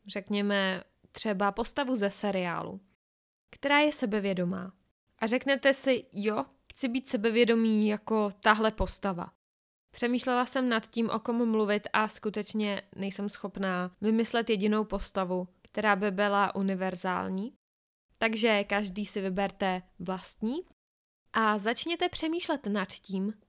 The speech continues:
co by ta postava udělala v určitých situacích. A zkuste jednat jako ona. To funguje především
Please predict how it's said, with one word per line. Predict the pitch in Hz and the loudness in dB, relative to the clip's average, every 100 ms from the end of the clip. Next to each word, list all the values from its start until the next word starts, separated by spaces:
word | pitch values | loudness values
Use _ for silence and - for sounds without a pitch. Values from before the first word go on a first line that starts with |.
| _ | _
co | - 208 | -8 -2
by | 233 | -2
ta | 233 262 254 | 2 4 4
postava | 254 202 - 214 214 - | 2 -4 -4 -4 -2 -2
udělala | 208 202 190 175 170 247 - | -2 0 0 0 -2 -6 -6
v | |
určitých | - - 277 277 269 | -8 -6 -6 -4 -4
situacích. | - 226 208 180 - - - - _ _ _ _ _ _ | -2 -2 -2 -4 -8 -16 -18 -20 _ _ _ _ _ _
A | - | -14
zkuste | - 269 - 320 | -10 -10 -2 2
jednat | 269 233 233 226 | 2 2 0 0
jako | 208 - 208 | -2 -2 -4
ona. | 196 175 180 - _ _ _ _ _ _ _ | -2 -2 -6 -16 _ _ _ _ _ _ _
To | - 302 | 0 0
funguje | - 262 233 226 196 | 2 2 4 4 4
především | - 220 220 220 - 226 220 | 0 -2 -2 -2 0 0 0